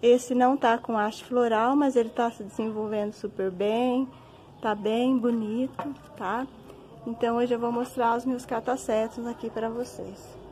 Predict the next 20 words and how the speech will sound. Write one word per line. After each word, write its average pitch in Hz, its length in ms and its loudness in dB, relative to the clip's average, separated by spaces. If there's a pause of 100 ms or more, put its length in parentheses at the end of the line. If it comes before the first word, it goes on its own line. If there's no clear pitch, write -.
(600)
Tem 254 220 2
um 294 140 6
outro 262 400 6
aqui 254 240 -2
também, 247 520 0
gente. 220 400 -6
Aquele 233 380 0
que - 100 -4
eu 247 80 2
plantei 247 580 2 (560)
só 269 340 4
com 294 220 4
isopor. 247 800 4 (100)
Não 233 160 -4
sei 240 200 0
se 240 120 -8
vocês 240 440 2
lembram 240 440 4
desse 226 300 2
replante. 214 840 -2